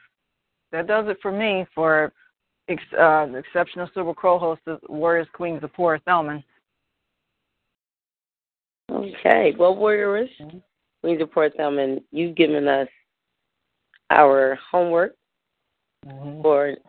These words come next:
Speaker 2: episode one ninety-eight. And ladies and gentlemen, don't forget, this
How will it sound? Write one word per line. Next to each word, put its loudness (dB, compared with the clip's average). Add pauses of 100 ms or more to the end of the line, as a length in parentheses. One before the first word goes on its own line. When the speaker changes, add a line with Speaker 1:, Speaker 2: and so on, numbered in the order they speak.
Speaker 2:
episode 0
one -2
ninety-eight. 0 (640)
And 0
ladies 2
and -2
gentlemen, 4
don't -2
forget, 0 (680)
this -2